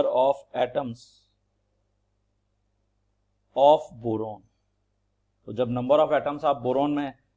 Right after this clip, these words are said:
यहां चेक करोगे, तो mass is one gram, gram atomic mass is what, eleven gram per mole, multiply by Avogadro number six point zero two into ten की पावर ट्वेंटी थ्री। तो इसको जब आप सॉल्व करते हैं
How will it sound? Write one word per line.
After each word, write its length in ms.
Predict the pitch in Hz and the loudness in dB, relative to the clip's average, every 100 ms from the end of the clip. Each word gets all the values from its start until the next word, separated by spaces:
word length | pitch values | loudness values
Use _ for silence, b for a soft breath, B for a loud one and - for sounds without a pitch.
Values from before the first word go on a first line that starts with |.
| - | -6
यहां 240 | 123 127 | -2 -2
चेक 240 | 139 143 143 | 0 0 2
करोगे, 320 | 135 139 135 113 _ _ _ | 0 -2 -4 -8 _ _ _
तो 100 | 117 | -6
mass 360 | 113 127 135 151 | -2 0 -2 -4
is 120 | 143 117 | -6 -2
one 160 | 135 147 | -2 -2
gram, 260 | 139 143 147 - _ _ _ _ _ | -2 -4 -6 -14 _ _ _ _ _
gram 400 | - 107 127 139 135 | -8 0 0 2 0
atomic 340 | 139 143 127 131 | -2 -4 -6 -6
mass 200 | 131 - | -6 -6
is 140 | 131 123 | -6 -2
what, 180 | 127 - _ - | -2 -4 _ -8
eleven 360 | 113 117 139 156 - - | -2 0 0 -6 -16 -6
gram 340 | 110 120 131 156 _ | 0 0 -2 -8 _
per 120 | 135 139 143 | -2 0 0
mole, 200 | 143 147 156 _ _ _ _ _ _ - | -2 -2 -6 _ _ _ _ _ _ -8
multiply 640 | 113 127 123 151 - 131 127 | -2 -2 -2 -8 -2 0 2
by 80 | 147 - 117 | 2 0 -2
Avogadro 520 | 117 107 113 110 123 | -2 -2 -4 -4 -8
number 320 | 113 104 110 117 | -8 -8 -8 -6
six 260 | - 135 - | -10 -12 -12
point 180 | 143 139 | -10 -8
zero 240 | 117 127 139 - | -6 -6 -6 -6
two 80 | 175 - | -8 -6
into 260 | 131 127 147 - | -10 -8 -8 -4
ten 220 | 123 127 123 | -4 -4 -10
की 80 | - | -4
पावर 240 | 127 120 147 - | 0 2 0 -6
ट्वेंटी 300 | 123 113 110 | -10 -10 -12
थ्री। 280 | - _ 98 _ _ _ _ _ - | -20 _ _ _ _ _ _ _ -10
तो 60 | |
इसको 280 | 123 120 - | -10 -8 -4
जब 180 | 156 156 | 0 4
आप 140 | 165 165 | 4 4
सॉल्व 200 | 143 156 | 2 2
करते 280 | 151 143 156 | 0 0 0
हैं 200 | 143 | -2